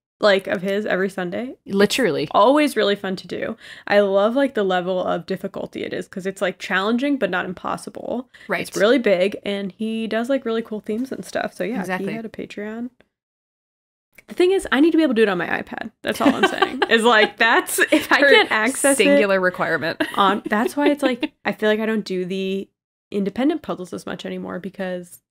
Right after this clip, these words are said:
Speaker 2: Yeah.
Speaker 1: I know I can get them on Crosslight,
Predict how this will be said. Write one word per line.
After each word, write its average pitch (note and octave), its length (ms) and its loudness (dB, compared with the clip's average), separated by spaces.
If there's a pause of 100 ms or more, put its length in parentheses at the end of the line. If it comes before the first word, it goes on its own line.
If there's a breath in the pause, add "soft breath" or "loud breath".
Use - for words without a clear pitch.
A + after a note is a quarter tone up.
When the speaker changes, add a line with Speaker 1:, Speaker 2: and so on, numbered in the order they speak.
(500)
Speaker 2:
Yeah. - 160 -4
Speaker 1:
I A3+ 60 2
know A3+ 140 4
I C4 100 4
can B3+ 180 0
get F#3 220 -2
them G#3 160 -2
on F3+ 160 -4
Crosslight, A3+ 680 -6